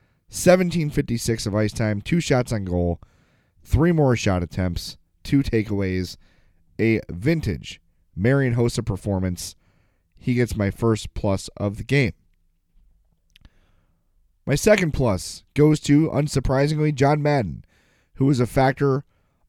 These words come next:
all night long, especially shorthanded, absolutely dominant at the faceoff dot, winning seventy-five percent of his faceoffs. Five minutes and thirty-two seconds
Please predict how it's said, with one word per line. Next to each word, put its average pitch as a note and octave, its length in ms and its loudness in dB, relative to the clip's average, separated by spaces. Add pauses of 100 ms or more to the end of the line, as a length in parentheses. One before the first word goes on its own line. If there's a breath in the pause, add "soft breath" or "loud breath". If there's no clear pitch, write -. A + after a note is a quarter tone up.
all A3 200 8
night F3+ 200 2
long, G2 400 -2 (1040)
especially F3 540 4
shorthanded, F2+ 680 -2 (920)
absolutely C#3 560 2 (140)
dominant C#3 520 4
at G#2 120 -4
the A2 80 -2
faceoff A#2+ 460 2
dot, G#2 240 0
winning G2+ 360 -2 (140)
seventy-five D#3+ 1300 -2 (120)
percent A2 340 -2
of G2+ 60 -2
his F#2 120 -6
faceoffs. A2+ 680 -4 (880)
Five D3+ 380 2
minutes D3+ 320 0
and A#2 140 -4
thirty-two D3+ 460 2
seconds C3 580 -2